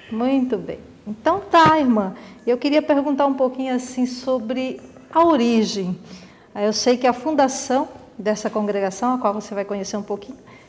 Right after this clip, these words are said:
ela é catarinense, olha, as terras de Santa Catarina, dando,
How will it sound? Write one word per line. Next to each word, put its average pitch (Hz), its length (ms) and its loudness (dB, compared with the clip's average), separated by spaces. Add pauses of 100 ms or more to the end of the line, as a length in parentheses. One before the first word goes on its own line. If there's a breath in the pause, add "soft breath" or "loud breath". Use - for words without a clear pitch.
(120)
ela 262 220 2
é 269 60 4
catarinense, 277 840 0
olha, 196 140 -4
as - 160 -10
terras 269 400 0
de 262 80 -6
Santa 254 340 -2
Catarina, 247 640 -2
dando, 214 480 -4